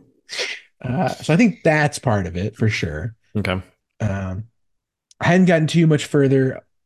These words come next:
Speaker 1: in ideas otherwise. <laughs>
Speaker 2: I think what's gonna end up happening is that there is gonna be this, this reveal. I think you're right.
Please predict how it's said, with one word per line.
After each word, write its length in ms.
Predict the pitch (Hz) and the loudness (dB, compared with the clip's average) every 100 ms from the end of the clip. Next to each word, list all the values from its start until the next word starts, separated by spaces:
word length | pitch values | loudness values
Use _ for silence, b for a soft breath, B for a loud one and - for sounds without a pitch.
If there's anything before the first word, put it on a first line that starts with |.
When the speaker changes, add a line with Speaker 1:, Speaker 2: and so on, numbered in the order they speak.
| _ | _
Speaker 1:
in 160 | 135 123 | -2 2
ideas 580 | 117 110 120 110 107 - - | 2 2 2 2 -2 -4 -2
otherwise. 840 | 120 110 90 85 113 156 135 - - B B B B | 0 0 -4 -4 2 2 2 -4 -8 B B B B
<laughs> 460 | B _ _ _ | B _ _ _
Speaker 2:
I 120 | 165 | 2
think 180 | 190 208 | 4 4
what's 140 | 170 - | 4 4
gonna 140 | 160 | 2
end 60 | 147 | 4
up 60 | |
happening 340 | 139 135 143 131 | 2 2 2 2
is 140 | 117 | 4
that 100 | 104 | 4
there 180 | 120 120 | 4 4
is 160 | 127 | 4
gonna 200 | 131 117 | 4 2
be 180 | 107 110 | 2 2
this, 460 | 101 101 95 - - | 2 0 0 -2 -2
this 260 | 123 101 | -2 0
reveal. 520 | - 92 101 110 120 170 | 0 0 0 2 2 2
I 100 | 95 | 0
think 240 | - 104 | 0 0
you're 120 | 98 | 0
right. 400 | 87 87 135 B | 0 2 0 B